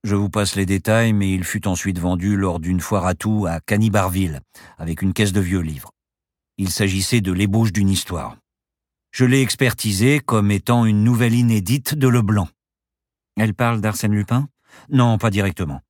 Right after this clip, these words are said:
Mais dans presque toutes les aventures d'Arsène Lupin, celui-ci porte un nom d'emprunt. Alors comment savez-vous qu'elle est sortie de l'imagination de Leblanc ? Bergton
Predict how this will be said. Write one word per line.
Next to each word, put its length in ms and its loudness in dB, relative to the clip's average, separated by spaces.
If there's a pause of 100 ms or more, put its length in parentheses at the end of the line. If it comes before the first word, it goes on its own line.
(560)
Mais 100 0
dans 160 0
presque 340 -2
toutes 200 0
les 180 2
aventures 420 0
d'Arsène 380 0
Lupin, 320 2 (720)
celui-ci 480 0
porte 320 -2
un 100 4
nom 220 4
d'emprunt. 420 0 (880)
Alors 240 -2
comment 240 0
savez-vous 380 -2
qu'elle 160 -2
est 60 0
sortie 360 -6
de 120 -2
l'imagination 680 -2
de 100 -2
Leblanc ? 380 0 (1600)
Bergton 560 -2